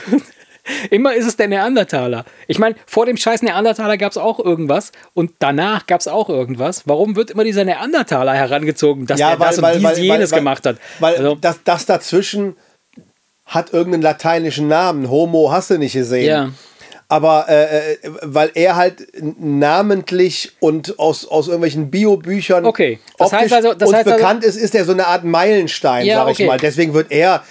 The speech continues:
Speaker 2: der Affe, der Neandertaler und wir,
Speaker 1: Ja,
Speaker 2: weißt
Speaker 1: ja,
Speaker 2: du?
Speaker 1: das hab ich
Speaker 2: Deswegen,
Speaker 1: verstanden.
Speaker 2: deswegen
Speaker 1: Also,
Speaker 2: zieht man
Speaker 1: ich
Speaker 2: ihn
Speaker 1: spreche
Speaker 2: zu
Speaker 1: jetzt nicht
Speaker 2: Rate.
Speaker 1: von dem, ich spreche jetzt nicht von dem, von dem einen speziellen, von der einen speziellen, äh, Spezies, sondern
Speaker 2: Ja, ich sag immer der Höhlenmensch. Ja, ja.
Speaker 1: Ja, so. Und, äh, so, und, und, und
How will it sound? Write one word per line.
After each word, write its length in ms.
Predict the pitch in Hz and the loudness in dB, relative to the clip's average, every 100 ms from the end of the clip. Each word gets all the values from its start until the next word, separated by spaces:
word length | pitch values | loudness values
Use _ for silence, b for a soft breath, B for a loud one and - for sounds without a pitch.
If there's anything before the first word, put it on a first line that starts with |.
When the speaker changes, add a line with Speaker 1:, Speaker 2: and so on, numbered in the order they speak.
| B 160 | B -2
Speaker 2:
der 140 | 147 | 0
Affe, 360 | 185 - 247 208 | 0 0 0 2
der 140 | 156 | 0
Neandertaler 800 | 151 143 190 208 - 180 185 180 | 0 0 2 0 0 0 2 2
und 160 | 175 139 | 0 -2
wir, 200 | 180 170 | 2 2
Speaker 1:
Ja, 80 | 131 | 2
Speaker 2:
weißt 180 | - 226 | 0 2
Speaker 1:
ja, 100 | 240 | 2
Speaker 2:
du? 60 | |
Speaker 1:
das 120 | 233 180 | 4 2
hab 100 | 208 | 2
ich 80 | |
Speaker 2:
Deswegen, 0 | 165 | 0
Speaker 1:
verstanden. 280 | 147 165 | 2 2
Speaker 2:
deswegen 200 | 151 156 151 | 2 0 -2
Speaker 1:
Also, 120 | 131 | -6
Speaker 2:
zieht 120 | 170 | -4
man 80 | 143 | -2
Speaker 1:
ich 60 | |
Speaker 2:
ihn 40 | 156 | 0
Speaker 1:
spreche 160 | 190 165 | 0 2
Speaker 2:
zu 40 | |
Speaker 1:
jetzt 140 | 196 196 | 0 2
nicht 100 | 208 | 0
Speaker 2:
Rate. 20 | |
Speaker 1:
von 120 | 208 | 0
dem, 160 | 190 151 - | -2 -6 -6
ich 120 | 151 | -2
spreche 260 | 170 175 | -2 0
jetzt 120 | 165 175 | -2 -2
nicht 140 | 180 | -4
von 140 | 170 | -2
dem, 180 | 147 143 | -2 -2
von 120 | 151 135 | -4 -4
dem 200 | 135 135 | -4 -6
einen 680 | 131 143 143 151 - 175 | -6 -4 -2 -4 -10 -14
speziellen, 680 | - 147 120 147 135 139 135 | -6 -6 -2 -2 0 -2 -4
von 120 | 139 | -6
der 80 | 135 | -6
einen 180 | 131 143 | -4 -8
speziellen, 640 | - 127 135 127 127 127 | -8 -8 -6 -4 -6 -8
äh, 400 | 113 123 120 131 | -10 -12 -12 -14
Spezies, 400 | - 139 147 165 | -8 -6 -4 -2
sondern 180 | 156 147 | -2 0
Speaker 2:
Ja, 120 | 156 | 0
ich 100 | 160 | 0
sag 120 | 151 156 | -2 -2
immer 120 | 147 | 0
der 120 | 135 | 0
Höhlenmensch. 580 | 147 131 117 110 104 - | 0 -2 -4 -10 -12 -12
Ja, 120 | 117 | -4
ja. 0 | 127 156 | -2 -2
Speaker 1:
Ja, 140 | 170 | -6
so. 220 | 160 127 - b b - | -6 -8 -8 b b -10
Und, 300 | 143 143 - - _ | -6 -6 -10 -20 _
äh, 60 | 143 - - - - | -16 -14 -16 -18 -18
so, 420 | 175 139 151 156 - | -10 -2 -2 -2 -6
und, 180 | - 160 | -10 -8
und, 200 | 180 151 | -6 -8
und 220 | 180 151 | -8 -12